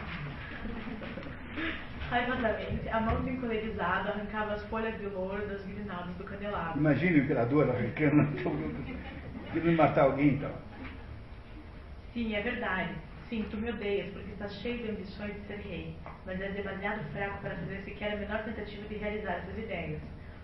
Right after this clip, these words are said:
Speaker 1: Tu me odeias, porque não te restava outra escolha que não a de colocar tuas ambições no teu poema,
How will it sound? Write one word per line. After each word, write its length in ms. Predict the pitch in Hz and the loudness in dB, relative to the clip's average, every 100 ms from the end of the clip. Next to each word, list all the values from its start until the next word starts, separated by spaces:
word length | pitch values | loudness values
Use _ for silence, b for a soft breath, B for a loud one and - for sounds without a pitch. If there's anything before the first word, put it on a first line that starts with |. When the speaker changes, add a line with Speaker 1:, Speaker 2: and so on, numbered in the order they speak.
| - | -8
Speaker 1:
Tu 60 | 214 | -2
me 140 | 220 | 0
odeias, 380 | 220 208 185 170 - | 0 0 0 -4 -6
porque 180 | - 208 | -6 -4
não 140 | 202 | -4
te 100 | 208 | -2
restava 380 | 208 208 208 202 | -2 -2 0 0
outra 220 | 247 247 | 0 -2
escolha 420 | - - 214 214 | -6 -4 -2 -2
que 160 | 214 208 | -2 -2
não 100 | 220 | -2
a 40 | |
de 100 | 233 | -2
colocar 400 | 226 214 208 208 208 | -4 -4 -2 -4 -4
tuas 180 | 202 196 | -6 -6
ambições 480 | 185 - 202 196 | -6 -6 -6 -6
no 60 | 202 | -4
teu 140 | 202 202 | -4 -2
poema, 440 | 233 190 170 156 | -2 0 0 -2